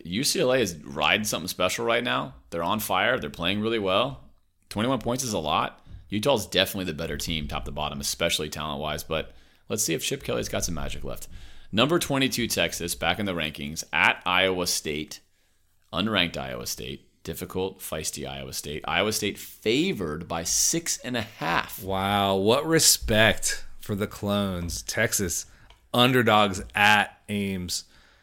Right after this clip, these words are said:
Speaker 2: Man, you know I love the Clones. Texas, I don't know what I'm gonna get from them. And then this Iowa State coming off of just a heartbreaker against Oklahoma.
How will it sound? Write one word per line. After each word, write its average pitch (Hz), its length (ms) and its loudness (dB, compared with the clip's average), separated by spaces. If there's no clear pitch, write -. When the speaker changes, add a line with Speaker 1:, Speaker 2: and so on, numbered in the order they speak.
Speaker 2:
Man, 92 320 -2
you 113 80 2
know 110 220 4
I 95 80 4
love 92 200 0
the 87 80 -6
Clones. 90 640 -6
Texas, 180 440 6
I 180 100 6
don't 226 140 10
know 185 100 8
what 202 100 8
I'm 165 120 6
gonna 127 140 4
get 110 160 2
from 107 160 2
them. 85 340 0
And 120 300 0
then 139 200 6
this 127 180 2
Iowa 139 320 6
State 135 240 2
coming 131 200 -2
off 120 120 -4
of 104 60 -6
just 113 160 -4
a 110 40 -10
heartbreaker 101 920 -2
against 92 440 -4
Oklahoma. 95 720 -4